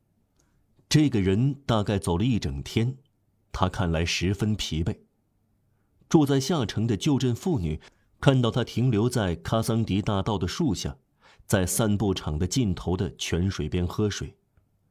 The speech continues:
他准定非常口渴，因为尾随着他的孩子们看到他在两百步开外的地方，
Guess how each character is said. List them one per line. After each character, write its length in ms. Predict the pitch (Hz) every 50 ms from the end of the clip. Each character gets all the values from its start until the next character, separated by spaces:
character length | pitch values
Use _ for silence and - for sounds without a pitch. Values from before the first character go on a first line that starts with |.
| _ _ _ _ _ _ _ _ _ _ _ _ _ _ _ -
他 160 | - 107 107
准 260 | 98 - 95 90 92
定 320 | 90 - 117 104 92 87 80
非 280 | - - - 107 107
常 200 | - - 104 92
口 220 | 90 - - 82 87
渴， 260 | - - - - - _ _ _ _ - - - _ _
因 140 | - 151 165
为 100 | 165 139
尾 240 | 98 90 92 87 87
随 240 | - - 95 113
着 100 | 131 139
他 160 | - - 131 123
的 80 | 110
孩 320 | 95 - - - 80 95 127
子 140 | 135 -
们 140 | 113 85 73 - - - _ _
看 220 | - - 117 107 98
到 100 | 90 87
他 180 | - - 101
在 140 | 98 101 92
两 260 | 82 87 87 101 120
百 160 | 120 87 78 80
步 160 | - 92 85
开 220 | - - - 107
外 220 | 120 135 165 151 113
的 100 | 85 80
地 180 | 82 82 73
方， 200 | 73 - 67 67